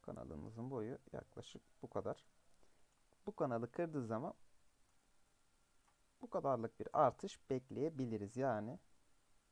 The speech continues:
ne kadarlık bekleyebiliriz? Hemen şöyle koyduğumuz zaman evet, yani şu seviyeye kadar bir artış beklenebilir.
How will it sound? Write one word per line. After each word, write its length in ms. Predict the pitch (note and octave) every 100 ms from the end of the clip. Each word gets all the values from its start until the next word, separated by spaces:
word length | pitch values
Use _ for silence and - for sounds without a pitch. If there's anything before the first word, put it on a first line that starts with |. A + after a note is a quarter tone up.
| _ - -
ne 80 | C3
kadarlık 560 | G2+ - - - -
bekleyebiliriz? 640 | - - - - - B2+ -
Hemen 200 | - -
şöyle 400 | - - - C#3 - _ - - - - - - - _ - - - _
koyduğumuz 520 | - G#2 A2 B2+ B2+
zaman 280 | G#2+ F#2+ A2 - - _ _ _ _ _ _ - - - - _ _ _ _ - _ - -
evet, 280 | D#4+ G#2 - - _ _ _ _ _ _ -
yani 340 | E3 C3 B2 - _ -
şu 260 | - - G3
seviyeye 600 | - D#3+ C3+ A#2+ A2 -
kadar 480 | B2+ A#2+ C#3 - - -
bir 140 | A2+ -
artış 560 | C3 B2+ - E3 - - - -
beklenebilir. 920 | B2+ B2 A2+ C3+ C3 A#2+ G2 - -